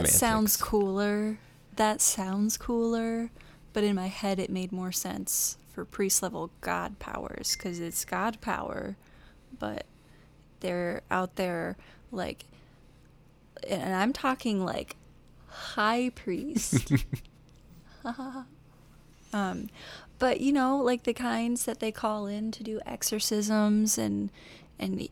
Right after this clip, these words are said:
Speaker 2: and do the real healing and stuff. That kind. Because those are the only ones qualified to do that. Your every-, your everyday, average,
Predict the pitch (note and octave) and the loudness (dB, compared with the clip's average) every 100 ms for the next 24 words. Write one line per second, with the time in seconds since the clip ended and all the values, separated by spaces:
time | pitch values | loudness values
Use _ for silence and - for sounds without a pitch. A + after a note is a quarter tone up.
0 | - - - G#3 G3+ G3 F3+ F3 F#3 G3 | -10 -10 -8 -6 -4 -2 -2 0 2 4
1 | G3+ G3+ G#3 G#3+ G#3+ G#3+ G#3 G#3 - A3 | 2 0 0 2 2 0 0 0 -2 -4
2 | G#3+ - - - - - - - - - | -6 -10 -20 -20 -20 -20 -20 -20 -20 -10
3 | - - - - G3 - - - - - | -10 -8 -12 -10 -12 -12 -20 -20 -20 -20
4 | - - - - A3 A3+ G3 F#3 - - | -20 -20 -20 -6 -4 0 0 0 -2 -6
5 | - G#3 A3+ B3 A3+ G3 G3+ G3+ G3 G3 | -6 0 2 2 2 0 0 0 0 -2
6 | - - F#3+ G#3 - - G#3 - G#3+ - | -4 -6 -4 -6 -6 -8 -8 -10 -8 -10
7 | C#4 - - G#3 G3 G3+ G3+ G3 G3 - | -10 -18 -12 -4 0 2 2 2 2 0
8 | - - G3+ G3 - A3 A3+ G#3+ A3 G#3+ | -6 -10 -6 -4 0 0 0 0 2 2
9 | G#3 G3+ - - - - - G3 G#3 G3 | 2 0 -6 -20 -20 -20 0 4 4 6
10 | F#3+ F#3 - - - | 2 2 -2 -4 -4